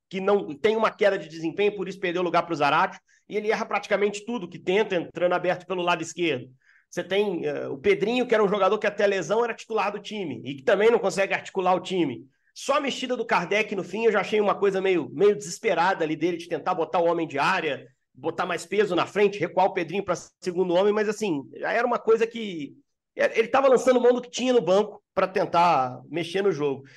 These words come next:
Mas um jogo que não, não se alterou, muito pela postura do Atlético, de sentir um time pressionado em campo. Um time que se sentia obrigado a ganhar, porque a torcida esperava isso dele, porque a imprensa esperava isso dele.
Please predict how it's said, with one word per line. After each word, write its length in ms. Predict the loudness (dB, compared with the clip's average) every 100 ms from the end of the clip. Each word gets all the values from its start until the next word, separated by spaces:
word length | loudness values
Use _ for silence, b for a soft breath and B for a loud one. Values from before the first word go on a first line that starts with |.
| -2
Mas 140 | 0
um 80 | 2
jogo 180 | 2 0
que 80 |
não, 260 | 2 2 2
não 140 | 0
se 100 | 0
alterou, 540 | -2 0 2 4 2 -4
muito 440 | -10 0 0 0
pela 200 | -4 -4
postura 380 | -4 -6 -6 -4
do 80 | -2
Atlético, 540 | -2 -2 -4 -6 -18
de 80 | -16
sentir 340 | -12 -8 -4 -2
um 80 |
time 200 | 0 -2
pressionado 520 | 0 0 2 4 4 2
em 60 |
campo. 360 | 0 0 -2 -12 b b b b
Um 80 | -6
time 200 | -4 -4
que 80 | -6
se 80 |
sentia 240 | -6 2 2
obrigado 440 | 2 0 2 4
a 40 | 6
ganhar, 500 | 6 6 4 2 -4
porque 200 | -4 -2
a 60 |
torcida 300 | -2 -4 -8
esperava 420 | -2 2 4 4
isso 140 | 0 0
dele, 320 | 2 2 0 -12
porque 180 | -4
a 40 | -4
imprensa 360 | 0 2 2
esperava 580 | -2 -8 -8 _ 2 2
isso 180 | -2 -2
dele. 380 | 2 2 2